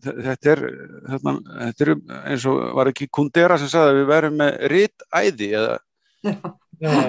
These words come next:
Speaker 1: svoleiðis.
Speaker 2: Ritræpu.
Speaker 1: Já, grafóman, sko.
Speaker 2: <laughs> Já.
Speaker 1: Ritæði, skulum við
Speaker 2: Já,
Speaker 1: kalla
Speaker 2: já.
Speaker 1: það.
Speaker 2: Já,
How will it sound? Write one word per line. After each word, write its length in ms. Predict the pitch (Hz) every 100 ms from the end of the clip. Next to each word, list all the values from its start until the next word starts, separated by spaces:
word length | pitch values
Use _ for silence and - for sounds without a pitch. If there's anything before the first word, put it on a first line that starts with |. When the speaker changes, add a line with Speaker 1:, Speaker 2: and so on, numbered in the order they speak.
| 120 -
Speaker 1:
svoleiðis. 420 | 175 117 196 -
Speaker 2:
Ritræpu. 540 | 196 214 240 294 - 160 - - - 185 214 -
Speaker 1:
Já, 160 | - 120 135 120
grafóman, 720 | 135 151 180 175 160 151 117
sko. 240 | 101 - 113 - -
Speaker 2:
<laughs> 220 | 143 - 180
Já. 140 | 185
Speaker 1:
Ritæði, 640 | 156 160 - 151 147 120 123 - 165 -
skulum 280 | - 131
við 60 | 156
Speaker 2:
Já, 80 | 170
Speaker 1:
kalla 220 | 175 170
Speaker 2:
já. 120 | 170
Speaker 1:
það. 580 | - - _ 196 180 165 - 151 - - - 165
Speaker 2:
Já, 140 | 175